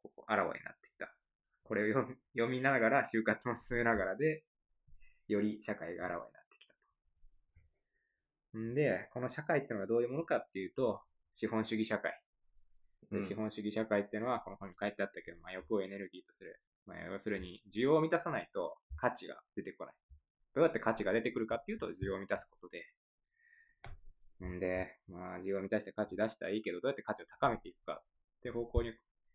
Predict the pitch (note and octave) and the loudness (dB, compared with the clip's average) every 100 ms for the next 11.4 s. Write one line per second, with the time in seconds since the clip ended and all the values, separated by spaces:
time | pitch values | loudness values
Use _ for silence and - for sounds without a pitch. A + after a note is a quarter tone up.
0 | _ _ A#2 G#2 G2+ G#2+ D#3+ G#2+ F2+ G2+ | _ _ -10 -8 -6 -6 -4 -6 -4 -6
1 | F2+ - - F2+ E2+ - _ - - A2+ | -6 -10 -12 -18 -18 -18 _ -14 -10 -4
2 | C3 C3+ D3 _ _ - A2+ F2 G2+ A2+ | -2 -2 -6 _ _ -8 -6 -4 -4 -6
3 | - - F2 E2+ - - - _ _ _ | -14 -14 -10 -10 -10 -10 -14 _ _ _
4 | - _ _ _ _ _ _ - A2 A#2 | -20 _ _ _ _ _ _ -6 -4 -2
5 | A2+ A#2 A2+ A#2+ - - C#3+ C3+ A2+ A#2+ | -2 -2 0 0 -2 -4 0 0 2 0
6 | A#2 A#2 - C3+ C3+ - - - - G2+ | 0 -4 2 4 4 0 -16 -16 -8 -6
7 | G2 G#2+ G#2 G#2+ A#2+ A#2+ A2 - A2 B2+ | -6 -8 -2 2 2 2 0 0 -2 0
8 | B2 A#2 A#2+ C3+ - G2 - _ F#2+ G2 | -2 -2 -4 -4 -6 -12 -12 _ -12 -2
9 | G2 F#2 G2 F#2+ - _ _ - G2+ F#2 | 0 0 -2 -6 -6 _ _ -14 -14 -14
10 | _ G2 F#2 A2 A#2+ G2 E2+ A2 - - | _ -12 -6 -4 -2 -4 -2 6 12 12
11 | - - E2+ | 10 -6 -12